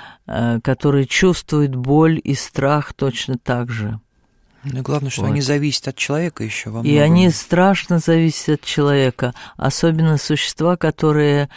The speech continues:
Speaker 1: без человека вообще, их жизнь невозможна. Вот кошки, собаки, которые <laughs> в городах,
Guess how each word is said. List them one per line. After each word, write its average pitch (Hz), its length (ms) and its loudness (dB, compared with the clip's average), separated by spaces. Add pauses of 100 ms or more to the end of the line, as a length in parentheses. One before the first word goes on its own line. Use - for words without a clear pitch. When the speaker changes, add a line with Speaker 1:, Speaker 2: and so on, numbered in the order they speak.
(260)
Speaker 1:
без 180 380 2
человека 143 600 0
вообще, 165 600 0 (240)
их 135 180 -2
жизнь 151 340 0
невозможна. 139 1040 0 (380)
Вот 123 200 -4 (440)
кошки, 156 400 -2
собаки, 143 560 -2
которые 131 600 -2
<laughs> 202 500 -2
в 123 100 -4
городах, 135 600 2